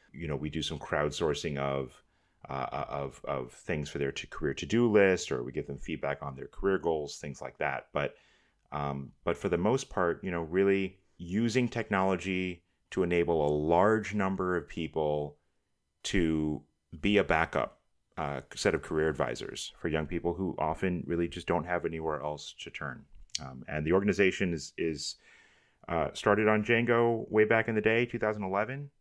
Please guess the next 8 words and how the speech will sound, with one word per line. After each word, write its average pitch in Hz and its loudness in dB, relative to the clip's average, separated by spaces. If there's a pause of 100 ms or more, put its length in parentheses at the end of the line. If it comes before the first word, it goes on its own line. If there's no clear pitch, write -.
(300)
Um, 82 -6
at, 78 -8
at 78 -10 (120)
this 90 -4
point 87 -4
now, 82 -4
we've 76 -10
served 85 2